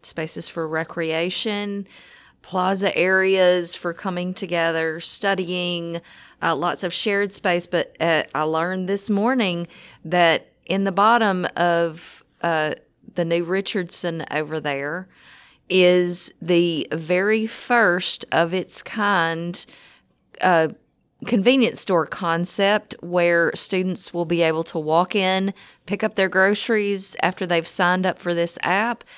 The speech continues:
and they do not even have to pay. Like, they pick up their groceries, they walk out, they get their bill later. It sounds like magic. I'm,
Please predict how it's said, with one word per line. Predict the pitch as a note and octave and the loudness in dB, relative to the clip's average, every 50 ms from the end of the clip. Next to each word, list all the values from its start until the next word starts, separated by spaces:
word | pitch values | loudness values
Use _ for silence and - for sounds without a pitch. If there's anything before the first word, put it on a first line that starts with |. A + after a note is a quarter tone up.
| - - - - - _ _ - | -20 -20 -20 -20 -20 _ _ -2
and | - F#3+ F#3 F#3 F#3 | 0 0 2 2 4
they | F3 F3 E3+ F3 | 4 4 4 4
do | D#3+ D3 F#3 F3+ E3+ | 0 -2 -4 -4 -2
not | F#3 G3+ G3+ A3 A3 - - | 0 2 4 4 2 2 0
even | - G3+ G3+ G3 G#3 G3 | -2 -2 -2 -2 -2 -4
have | F#3+ - G#3 F#3+ F#3 - | -4 -6 -8 -8 -8 -10
to | - F#3+ | -12 -14
pay. | - - - G3 E3+ C#3+ A2+ F#2+ - - _ - | -14 -10 -8 -6 -4 -4 -6 -8 -10 -14 _ -12
Like, | - D3+ - | -12 -10 -8
they | - C#3 | -8 -10
pick | C#3 - - D#3+ - | -8 -8 -8 -8 -6
up | G3 F#3+ - | -6 -6 -4
their | F#3+ F#3 | -4 -4
groceries, | F3+ F#3 F3+ F3+ F#3 - - F#3+ F#3 F3+ | -2 -2 -2 -2 -2 -4 -6 -8 -8 -6
they | - E3 D#3 | -4 -4 -4
walk | D#3 D#3+ E3 E3+ - - | -2 -2 -4 -2 -2 -2
out, | G3 F#3+ F#3+ F#3 - - - - - - - _ - | 0 0 0 0 -2 -6 -12 -20 -20 -20 -20 _ -4
they | E3 E3 | -2 -2
get | D#3 F3 F3+ F3+ | 0 -2 -2 0
their | - E3+ E3+ | 2 0 2
bill | D#3+ E3+ E3 E3 D#3+ D#3 | 2 2 2 2 2 2
later. | D3+ D3+ D3 D3 D3 C3+ A2+ A2 - - - - - _ | 0 0 0 0 0 0 -2 -4 -4 -10 -20 -20 -20 _
It | - D3 - | -14 -12 -8
sounds | - D#3 D3 D#3 E3 E3+ | -6 -4 -4 -4 -2 -2
like | F3 D#3 - | -2 -2 -4
magic. | D3 D#3+ D#3+ D#3 E3+ E3 F#3+ G3 F3+ - - _ _ _ _ _ _ - | -4 -2 -2 -2 -2 -2 -4 -4 -6 -6 -10 _ _ _ _ _ _ -6
I'm, | D3 D3+ D3 C#3 - _ | -6 -4 -6 -8 -10 _